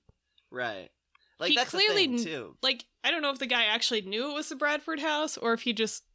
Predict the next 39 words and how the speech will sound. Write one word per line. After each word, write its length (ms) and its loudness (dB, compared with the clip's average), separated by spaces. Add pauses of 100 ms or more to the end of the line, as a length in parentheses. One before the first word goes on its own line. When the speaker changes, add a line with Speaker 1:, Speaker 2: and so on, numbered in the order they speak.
(120)
Speaker 2:
because, 480 -2 (280)
no, 140 -2
he 140 0
knew 140 2
the 60 2
kid's 280 -2
name, 260 0
though. 280 -6 (440)
Speaker 1:
Right, 320 -2
exactly. 480 -4
So, 160 -4
like, 300 0
Speaker 2:
So 100 -2
Speaker 1:
my 120 6
Speaker 2:
he 40 6
knew 120 4
it 20 6
Speaker 1:
point 80 6
Speaker 2:
was 80 4
Speaker 1:
is, 40 -2
Speaker 2:
the 60 -2
Bradford 400 0
Speaker 1:
why 200 6
Speaker 2:
house. 260 0 (240)
Speaker 1:
pick 240 -12
that? 240 -16 (840)
Speaker 2:
Yeah. 280 0 (100)
Speaker 1:
Like, 120 -2
why, 400 0
why 260 4
that 380 0
plan? 400 -10
'Cause 160 -12
that 200 0
plan 300 -2
is 100 -6
so 360 -4
fraught 580 -2
with, 300 -6